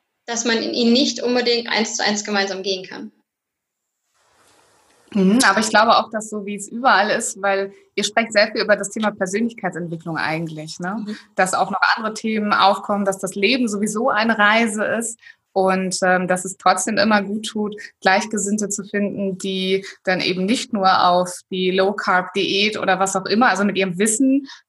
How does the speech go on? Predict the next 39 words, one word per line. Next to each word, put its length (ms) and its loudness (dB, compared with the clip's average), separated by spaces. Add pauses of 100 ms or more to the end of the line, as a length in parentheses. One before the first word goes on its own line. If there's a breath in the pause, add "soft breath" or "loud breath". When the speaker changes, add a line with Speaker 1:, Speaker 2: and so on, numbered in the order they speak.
Speaker 2:
äh, 80 6
miteinander 560 2
verbunden 540 -2
sind 380 0
und, 300 -4
und 120 -2
sich 180 -4
gegenseitig 480 2
anfeuern, 580 2
wie 100 -2
viel 200 -8
Kilo 240 -6
sie 140 -4
jetzt 280 -2
in 100 -4
der 120 0
Woche 180 4
abgenommen 540 0
haben, 320 2 (300 loud breath)
sondern 280 2
dass 180 2
man 120 0
eben 180 -4
trotzdem 440 0
auch 120 -2
Menschen 300 0
findet, 400 -4
die 300 -2 (300 loud breath)
so 300 0
auf 180 4
die 80 -8
besondere 460 2
Art 220 4
und 100 -4
Weise, 300 0
wie 100 -4
ihr 160 0
das 220 -2
gestaltet, 720 0